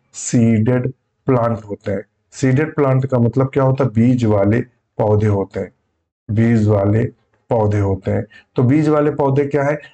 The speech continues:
Angiosperm, जिसको हम आवृत बीजी के नाम से जानते हैं, आवृत बीजी के नाम से जानते हैं। और gymnosperm को किसके नाम जानते हैं?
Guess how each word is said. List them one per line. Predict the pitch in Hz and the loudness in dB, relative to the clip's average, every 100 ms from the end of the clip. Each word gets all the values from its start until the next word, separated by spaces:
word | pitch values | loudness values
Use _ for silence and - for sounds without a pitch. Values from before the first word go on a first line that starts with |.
| - | -6
Angiosperm, | 139 143 131 151 143 135 - 110 101 - _ - | -2 0 2 2 2 0 -2 -2 -2 -6 _ -2
जिसको | 131 135 131 147 | 0 0 0 -2
हम | 143 - | -2 -4
आवृत | 123 120 120 117 139 143 143 135 | -2 -2 -2 -2 -2 -2 -2 0
बीजी | 117 117 110 127 | 2 2 2 0
के | 127 | 0
नाम | 110 104 | 0 -2
से | 101 - | -4 -4
जानते | 101 95 95 101 | -2 -2 -6 -6
हैं, | 101 110 | -4 -2
आवृत | 107 101 120 131 156 156 - _ - | -2 0 0 0 -2 -6 -8 _ -4
बीजी | 107 117 113 107 135 | 0 2 2 2 0
के | 131 | 0
नाम | 107 104 101 | 0 0 -2
से | 101 135 | -2 0
जानते | 120 107 95 92 98 | 0 0 -4 -8 -4
हैं। | 98 - - - | -4 -6 -20 -6
और | 131 143 - | -4 -2 -2
gymnosperm | 117 127 135 143 143 147 135 135 | 0 2 2 0 -2 -2 0 0
को | 143 | -2
किसके | 143 135 147 | -2 -4 0
नाम | 139 139 139 | 0 2 2
जानते | 139 135 143 | 2 2 0
हैं? | 147 | -2